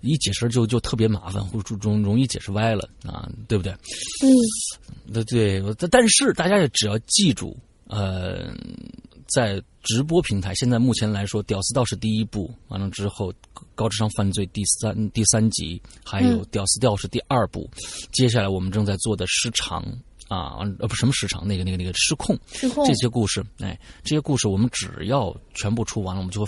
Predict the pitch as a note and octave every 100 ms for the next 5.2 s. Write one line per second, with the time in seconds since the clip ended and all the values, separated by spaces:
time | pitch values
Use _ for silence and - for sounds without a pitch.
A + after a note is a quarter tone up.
0 | - G#2 F#2 G#2+ - B2+ B2+ A2 F#2 G#2
1 | - F2+ G2+ D2+ - F#2+ F2+ G#2 F#2+ G2
2 | G2 G2+ - - G2+ D3 A#2 C#3 A#2 C3
3 | B2+ A#2+ - - - - - G#3+ C3 D#3
4 | G2 - A2 C3 C#3+ B2 - - - -
5 | A2